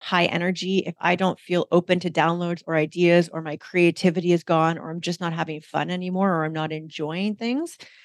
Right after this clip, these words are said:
or I'm feeling burnt out, this is when I need to honor that feminine side and give myself the space and the rest. Because I know that when I prioritize that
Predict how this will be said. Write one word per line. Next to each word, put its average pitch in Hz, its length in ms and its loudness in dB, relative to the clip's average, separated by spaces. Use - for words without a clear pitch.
or 180 120 6
I'm 170 100 4
feeling 175 400 2
burnt 160 400 -4
out, 226 260 2
this 185 140 2
is 175 100 -6
when 185 100 0
I 175 100 0
need 165 280 -8
to 156 320 -6
honor 156 300 0
that 127 240 -6
feminine 156 340 -2
side - 300 -8
and 151 120 -16
give 185 140 4
myself 165 360 -2
the 160 100 -10
space 151 360 -8
and 151 160 -8
the 147 80 -10
rest. - 440 -8
Because 202 220 8
I 190 160 6
know 196 160 6
that 185 180 6
when 180 260 4
I 190 120 4
prioritize 170 840 0
that 156 420 -2